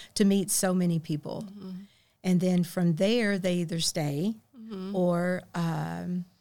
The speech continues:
Speaker 1: they'll go to a, a different department. But it's kinda like a little training per se.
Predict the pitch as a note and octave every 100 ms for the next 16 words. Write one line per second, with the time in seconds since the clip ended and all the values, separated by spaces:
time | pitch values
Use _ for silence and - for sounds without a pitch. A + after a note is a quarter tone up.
0 | _ _ _ - - F3 F#3 F3+ F#3 F3+
1 | F3 F#3 F3 E3+ F3 F#3+ E3+ F3+ F3 D#3+
2 | E3 - F3+ - D3+ - G3 G#3 - C4+
3 | C#4+ B3+ A3+ G#3 F#3 F3+ E3+ - - -
4 | G3+ F#3 E3+ D#3+ E3+ - _ _ _ -
5 | F3+ D#3+ D#3 - D#3